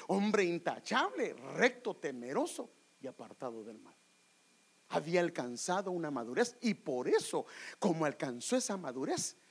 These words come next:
tenía que ser pasado por fuego, porque Dios lo había vestido de las cosas de él. Y después de esa prueba,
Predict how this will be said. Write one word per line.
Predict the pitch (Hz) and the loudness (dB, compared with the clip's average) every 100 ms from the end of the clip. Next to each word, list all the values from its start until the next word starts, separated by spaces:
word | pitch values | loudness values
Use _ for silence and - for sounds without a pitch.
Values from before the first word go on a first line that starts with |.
| - - | -20 -6
tenía | 160 120 151 190 156 | -4 -2 0 0 -2
que | 156 | -4
ser | - 170 160 | -6 -6 -6
pasado | - 120 - 151 160 151 | -8 -10 -8 -8 -8 -8
por | - - | -10 -18
fuego, | - - 135 131 113 - _ _ _ _ _ _ _ _ _ _ _ _ _ _ _ _ _ _ _ _ | -18 -16 -12 -12 -12 -20 _ _ _ _ _ _ _ _ _ _ _ _ _ _ _ _ _ _ _ _
porque | 123 - 117 | -12 -10 -12
Dios | 113 135 127 | -6 -8 -4
lo | 127 | -6
había | 113 127 | -4 -4
vestido | 123 110 - 135 113 - _ _ _ _ _ - | -6 -8 -10 -10 -10 -12 _ _ _ _ _ -16
de | 117 | -14
las | 98 - | -14 -16
cosas | - - 107 92 | -16 -14 -14 -16
de | |
él. | 95 - - _ _ _ _ _ _ _ _ _ _ _ _ _ _ _ _ _ _ _ _ | -20 -20 -20 _ _ _ _ _ _ _ _ _ _ _ _ _ _ _ _ _ _ _ _
Y | - | -12
después | 107 127 135 | -10 -6 0
de | 135 | 2
esa | 135 120 | 0 0
prueba, | 135 135 120 | 0 2 0